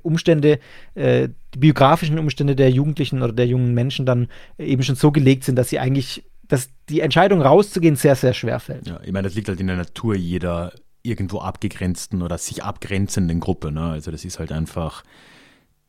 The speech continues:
Speaker 2: der Kontakt
Speaker 1: Klar, das ist jetzt nichts
Speaker 2: zum
Speaker 1: Spezifisches,
Speaker 2: ja.
Speaker 1: aber es ist trotzdem was, was ich kritisieren würde.
Speaker 2: Ja. <laughs> Ja, klar.
Speaker 1: Ja, also das sehe ich bei vielen Gemeinschaften als problematisch an,
Speaker 2: Mhm.
Speaker 1: diese Abgrenzung. Aber gut, äh,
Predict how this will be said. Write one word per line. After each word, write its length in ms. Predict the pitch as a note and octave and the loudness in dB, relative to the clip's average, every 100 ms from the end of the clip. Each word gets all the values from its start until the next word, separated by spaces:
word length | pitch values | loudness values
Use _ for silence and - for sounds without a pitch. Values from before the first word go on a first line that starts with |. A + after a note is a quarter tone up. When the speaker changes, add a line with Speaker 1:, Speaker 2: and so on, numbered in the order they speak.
| _ _ _ - | _ _ _ -6
Speaker 2:
der 120 | G2 | -4
Kontakt 160 | F#2+ G#2+ | 0 2
Speaker 1:
Klar, 140 | D3 | 4
das 140 | C#3 E3+ | 2 0
ist 80 | G#3 | 2
jetzt 160 | G#3 | 4
nichts 140 | G3+ - | 4 4
Speaker 2:
zum 80 | |
Speaker 1:
Spezifisches, 480 | F#3+ - F#3+ G#3 F#3+ | 2 4 2 2 2
Speaker 2:
ja. 60 | F#3+ | 4
Speaker 1:
aber 120 | D#3+ | 6
es 80 | E3+ | 4
ist 120 | D3+ | 4
trotzdem 280 | D#3 E3 F#3 | 2 4 4
was, 140 | D#3+ | 4
was 140 | D#3+ C#3+ | 4 2
ich 80 | C3 | 0
kritisieren 460 | C3+ C3 C3 B2 | -6 -4 0 0
würde. 220 | A2+ A2+ G#2+ - - | 0 -4 -8 -12 -8
Speaker 2:
Ja. 120 | G#2+ - - | -8 -8 -6
<laughs> 840 | - - F3 G3+ - - C3+ - | -2 2 4 4 2 -2 -2 0
Ja, 100 | G2 | 0
klar. 200 | D#2 E2 - - | -2 -8 -6 2
Speaker 1:
Ja, 220 | C3 - - - F3 | 4 2 -2 -8 0
also 200 | C#3 D#3+ | 4 4
das 100 | F3 | 6
sehe 80 | - | 6
ich 140 | E3+ D3+ | 6 6
bei 100 | C3+ | 4
vielen 240 | F3 E3 | 6 4
Gemeinschaften 500 | C3 A#2 A2+ A#2 B2 | 4 2 0 -2 -4
als 160 | A#2+ A2+ | -4 -4
problematisch 560 | B2 A#2 A2+ G#2+ B2+ - | -6 -4 -2 -4 -8 -10
an, 240 | A2 B2+ G#2 | -10 -10 -6
Speaker 2:
Mhm. 80 | G#2 | -2
Speaker 1:
diese 220 | A#2+ - | -2 -4
Abgrenzung. 560 | A#2+ - A#2+ A#2 A#2 A#2 | -10 -8 -8 -8 -10 -4
Aber 260 | C#3 E3+ D#3 | 4 6 4
gut, 320 | D#3 E3+ - | 2 0 0
äh, 280 | D#3 C#3+ | 0 0